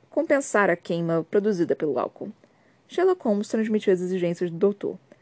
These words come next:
O botequineiro dirigiu-se ao fim do balcão e ordenou que seu empregado trouxesse o pedido. Watson cortou o limão em quatro e depositou dois pedaços no copo junto com açúcar. Depois, pôs-se a amassar as fatias com uma colher, enquanto dizia:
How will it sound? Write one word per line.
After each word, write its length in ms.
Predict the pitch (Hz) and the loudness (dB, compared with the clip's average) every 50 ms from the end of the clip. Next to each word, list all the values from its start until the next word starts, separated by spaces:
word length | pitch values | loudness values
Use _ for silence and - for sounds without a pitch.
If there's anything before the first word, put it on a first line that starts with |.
| _ _ _ _ - | _ _ _ _ -6
O 80 | 175 | -6
botequineiro 920 | 160 156 185 214 226 - 254 240 - - 226 185 185 190 190 180 170 160 - - | 0 4 4 4 4 2 -2 -4 -2 -4 -2 0 2 2 2 2 0 -2 -2 -2
dirigiu-se 640 | 185 220 220 247 214 180 175 175 175 170 - - - - | 0 0 2 2 0 2 2 2 2 0 -2 -6 -2 0
ao 120 | 180 175 | 0 0
fim 180 | - - 180 185 | -2 -4 -4 -2
do 80 | 196 | 0
balcão 460 | 190 202 202 196 - - 175 170 175 - - - - _ _ - | 2 2 2 2 0 -4 -6 -6 -6 -8 -12 -18 -20 _ _ 2
e 40 | 285 | 4
ordenou 300 | 294 294 294 262 254 247 | 4 4 4 4 2 2
que 100 | - - | 0 -2
seu 120 | - 180 | -4 -4
empregado 380 | 170 - - 180 170 175 165 165 | -2 0 0 0 2 2 0 0
trouxesse 460 | - - 214 214 - 214 226 - - | 0 -2 -2 0 0 -2 -2 -4 -6
o 20 | |
pedido. 520 | - - 247 196 - 127 - - - - - - - _ _ _ _ _ - | -6 -6 -4 -2 -2 -2 -4 -4 -6 -12 -16 -18 -20 _ _ _ _ _ 2
Watson 360 | 160 156 156 - - 165 160 | 2 4 4 2 0 -6 -2
cortou 260 | - 185 196 - 233 | -2 -2 2 2 2
o 40 | 226 | 4
limão 280 | 226 202 185 180 190 - | 4 2 2 2 0 0
em 100 | - 269 | -4 -8
quatro 440 | 330 - - 180 170 165 - - 180 | -4 0 0 2 2 0 -2 -4 -2
e 20 | |
depositou 440 | 180 208 202 - 262 - - - 269 | 0 0 0 0 -4 -2 -2 -2 0
dois 200 | 220 220 254 - | 2 2 2 2
pedaços 420 | - - 339 214 220 214 208 - 214 | 0 -2 0 2 2 2 2 0 -4
no 80 | 196 | -8
copo 360 | - - 180 175 175 - 190 | -2 0 0 0 0 -2 -6
junto 220 | 180 190 180 175 - | -6 -6 -8 -8 -6
com 100 | - 214 | -4 -4
açúcar. 440 | 220 - - - - - - - 190 - _ _ _ _ _ | -4 -4 -8 -12 -12 -10 -10 -12 -12 -12 _ _ _ _ _
Depois, 440 | - 370 - - 190 180 185 185 | 0 0 4 6 6 6 6 4
pôs-se 320 | - - 208 196 - - 233 | 2 0 -2 -2 -2 -2 -4
a 40 | 220 | -2
amassar 320 | 208 202 208 - 190 170 | -2 -2 -2 -2 -2 -2
as 80 | 185 - | -2 -2
fatias 440 | - 196 190 - - 196 180 180 | -2 -2 -2 0 2 2 2 2
com 80 | - - | 0 -4
uma 80 | 180 175 | -6 -2
colher, 340 | - 269 226 175 - - - _ _ _ _ | 0 2 2 4 2 2 -2 _ _ _ _
enquanto 340 | 415 392 - 269 240 - 220 | -12 -6 -4 -4 0 0 2
dizia: 460 | 185 196 190 160 - 117 73 - 208 | 4 4 4 2 0 -4 -6 -6 -8